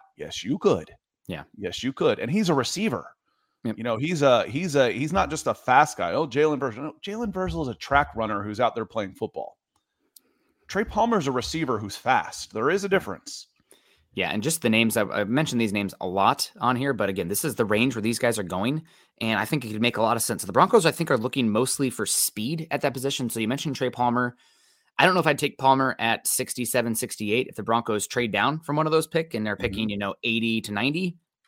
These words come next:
Speaker 2: yes, sign me up. But the, the names that in that range for sixty-seven, sixty-eight that are really close, uh, clump to this, um, pick are Marvin Mims went sixty-two. For sure, he could be there at sixty-seven, sixty-eight, uh, from Oklahoma. He was awesome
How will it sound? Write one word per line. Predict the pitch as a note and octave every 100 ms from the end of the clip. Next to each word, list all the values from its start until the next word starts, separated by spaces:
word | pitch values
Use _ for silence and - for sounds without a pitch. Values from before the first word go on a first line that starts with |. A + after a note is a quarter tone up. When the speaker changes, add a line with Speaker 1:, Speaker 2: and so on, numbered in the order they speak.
| _
Speaker 2:
yes, | - - - - _
sign | - C#3+
me | C#3
up. | A2+ E2+
But | A#2+
the, | B2
the | A#2
names | B2 E3+ C3+
that | A#2+
in | B2+
that | A#2+ A#2+
range | A2+ A#2 A#2
for | -
sixty-seven, | G#2+ B2 B2+ A2 A#2+ A2+
sixty-eight | C3 - G#2+ G#2 A2+ _ _ _ _
that | G#2+ A2
are | G#2
really | G#2+ C#3+ C#3+
close, | - A#2 B2+ -
uh, | G2+ F#2
clump | - B2+
to | -
this, | D3 E3 - - _ _ _ -
um, | C#3+ B2+ - _
pick | - D3 -
are | A2 G2 F#2
Marvin | G#2+ A#2+ C3
Mims | A#2 C3+ C3+
went | F#2
sixty-two. | - - B2+ G#2+ C3 D#3+ _
For | - G3+
sure, | - C#3+
he | G#2+
could | G2+
be | F#2+
there | D#2+
at | -
sixty-seven, | G#2+ - F#2 F2+ F2
sixty-eight, | - F2 F#2+ F#2 - _ _ -
uh, | G#2
from | G#2 G#2+
Oklahoma. | A2 A2+ G#2 G#2+ A#2
He | G#2+ A2 A#2+ A2+ _ - A2 -
was | G2 -
awesome | F#2+ A2+ -